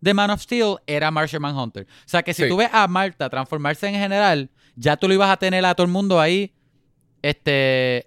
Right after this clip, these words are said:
Speaker 1: emocionado a mitad de película. Al final, cuando tú ves que sale Martian Hunter como Martian Hunter, le hubiese sido súper brutal.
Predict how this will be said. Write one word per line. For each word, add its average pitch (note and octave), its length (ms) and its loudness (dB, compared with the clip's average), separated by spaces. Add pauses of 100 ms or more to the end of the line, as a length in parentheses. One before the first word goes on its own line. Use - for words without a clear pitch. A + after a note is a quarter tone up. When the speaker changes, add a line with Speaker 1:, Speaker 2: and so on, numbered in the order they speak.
Speaker 1:
emocionado C#3+ 680 0
a C3 80 -4
mitad C3 220 -4
de C#3 60 -2
película. B2+ 320 -4
Al B2 60 -4
final, D#3 580 -4 (340)
cuando C#3+ 200 -6
tú D#3+ 120 -2
ves G#3 140 0
que E3 180 -4
sale G3 680 0
Martian F3 600 -2
Hunter F#3 400 -4 (320)
como D#3 280 -2
Martian F3+ 380 2
Hunter, A#3 240 0
le D3+ 60 0
hubiese C#3+ 200 -6
sido G3 220 -2
súper C#3 320 -6
brutal. A2+ 480 -6